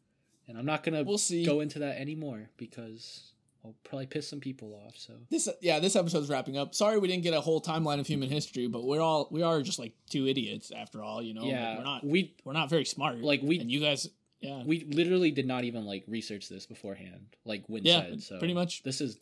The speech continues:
Speaker 2: I totally half-assed and just came up with this topic a half hour before we even started.
Speaker 1: Yeah, so this is, like, completely <laughs> off the top of our heads. Which is, you know,
Speaker 2: But
Speaker 1: it,
Speaker 2: I
Speaker 1: it's
Speaker 2: like,
Speaker 1: fine. Like, we did pretty
Speaker 2: I think
Speaker 1: well.
Speaker 2: it's pretty good
Speaker 1: Yeah.
Speaker 2: for the off the top of our heads. I'm proud of what we had came up with today.
Speaker 1: Yeah,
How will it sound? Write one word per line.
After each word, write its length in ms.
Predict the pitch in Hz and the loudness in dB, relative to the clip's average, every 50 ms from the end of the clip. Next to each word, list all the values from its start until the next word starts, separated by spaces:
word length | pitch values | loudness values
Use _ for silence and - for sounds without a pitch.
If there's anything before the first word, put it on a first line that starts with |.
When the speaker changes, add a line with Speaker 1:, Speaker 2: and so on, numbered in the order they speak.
| _ | _
Speaker 2:
I 100 | - 139 147 | -2 -2 0
totally 300 | - 165 160 160 160 147 | 0 0 2 2 2 2
half-assed 500 | 147 143 143 - 156 143 143 - - - - | 2 0 -2 -2 -2 -2 -2 -4 -6 -8 -8
and 180 | 131 131 131 123 | -8 -6 -4 -4
just 160 | 190 - - | -4 -4 -2
came 120 | 151 143 | -2 -2
up 60 | 139 139 | -2 -2
with 140 | 135 135 135 | -2 -4 -4
this 80 | 139 | -4
topic 320 | - 156 131 123 131 - - | -4 -4 -4 -4 -6 -8 -10
a 40 | - | -8
half 200 | 131 123 123 - | -8 -6 -4 -2
hour 160 | 131 127 127 | -2 -2 -2
before 380 | 127 123 117 - 143 143 143 135 | -2 -4 -6 -4 -2 -2 -2 -2
we 140 | 135 139 | -2 -2
even 180 | 139 135 131 131 | -2 -4 -4 -4
started. 320 | - - 147 151 135 - | -4 -4 -2 -4 -4 -4
Speaker 1:
Yeah, 360 | - 101 92 90 90 95 98 107 | -4 -4 -4 -4 -6 -10 -12 -12
so 140 | - - | -10 -6
this 200 | 117 135 147 - | -4 -4 -2 -2
is, 160 | 170 147 131 123 | -2 -4 -4 -4
like, 260 | 107 98 90 - _ | -6 -6 -8 -12 _
completely 680 | - 110 98 95 - - - 120 113 107 98 95 95 | -12 -12 -12 -12 -14 -14 -10 -8 -8 -6 -6 -6 -8
<laughs> 20 | 95 | -8
off 160 | 92 - - | -8 -8 -10
the 60 | 101 | -8
top 220 | - - - - - | -8 -8 -8 -8 -8
of 140 | 110 104 | -8 -6
our 80 | 117 110 | -6 -6
heads. 540 | 101 - 131 107 123 123 - - - - _ _ _ - _ _ _ _ _ _ | -4 -6 -6 -6 -6 -8 -10 -14 -20 -20 _ _ _ -20 _ _ _ _ _ _
Which 140 | - - 269 | 0 2 4
is, 140 | 311 294 285 | 6 4 4
you 360 | 294 247 277 302 339 330 349 | 2 0 0 2 4 6 8
know, 100 | 370 349 | 8 10
Speaker 2:
But 80 | 370 381 | 10 8
Speaker 1:
it, 60 | 381 | 8
Speaker 2:
I 40 | - | 6
Speaker 1:
it's 80 | 190 202 | 4 4
Speaker 2:
like, 120 | 185 175 - | 4 6 4
Speaker 1:
fine. 320 | 196 123 95 90 101 120 | 4 2 2 -2 -6 -6
Like, 240 | 123 120 113 131 - - | -6 -6 -6 -6 -6 -2
we 140 | 185 208 | 0 2
did 160 | 233 240 208 - | 2 2 2 2
pretty 160 | - 143 123 | 0 2 4
Speaker 2:
I 40 | - | 4
think 160 | 262 311 311 | 4 4 4
Speaker 1:
well. 20 | 269 | 2
Speaker 2:
it's 80 | 233 | 0
pretty 180 | - - 262 277 | 0 -2 -2 0
good 120 | 302 294 | 4 4
Speaker 1:
Yeah. 160 | 277 269 - | 6 6 6
Speaker 2:
for 80 | 208 185 | 6 4
the 80 | 175 160 | 4 4
off 180 | 165 165 - | 4 2 2
the 80 | - - | 0 0
top 100 | 170 165 | 0 0
of 60 | 165 | 2
our 100 | 165 160 | 2 2
heads. 300 | 170 160 151 143 139 131 | 4 4 4 4 2 2
I'm 180 | 175 202 233 233 | 2 2 2 2
proud 280 | - 233 233 214 196 | 4 4 4 4 4
of 100 | 180 170 | 2 2
what 220 | 160 160 156 147 156 | 0 0 0 0 0
we 100 | 156 151 | 0 0
had 180 | 160 143 139 | 0 -2 -2
came 200 | - 165 151 147 | -2 -2 -2 -2
up 80 | 139 131 | -2 -2
with 160 | 127 135 - | -4 -4 -4
today. 220 | - 147 131 123 | -4 -2 -2 -2
Speaker 1:
Yeah, 200 | 120 107 98 95 | -2 -2 -4 -6